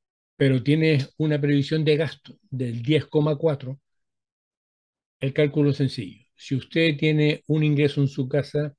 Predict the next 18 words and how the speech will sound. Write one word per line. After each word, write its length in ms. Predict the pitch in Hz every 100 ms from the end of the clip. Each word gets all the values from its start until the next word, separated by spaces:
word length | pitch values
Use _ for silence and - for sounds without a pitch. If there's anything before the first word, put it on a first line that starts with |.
| _ _ -
de 160 | 135 135
seiscientos 520 | 143 127 147 143 139
euros, 400 | 147 135 139 - _ -
no 200 | 120 135
se 160 | 151
puede 220 | 127 135 143
gastar 320 | 139 151 151
mil, 340 | 160 165 175 _ _ _ _
porque 220 | - 233
no 80 | 233
los 120 | 175
tiene. 300 | 143 117 185 _ _ _ _ _ -
La 100 | 131
diferencia 400 | 131 147 151 160
esa 140 | 165
no 80 | 156
los 140 | 139
tiene, 340 | 156 143 143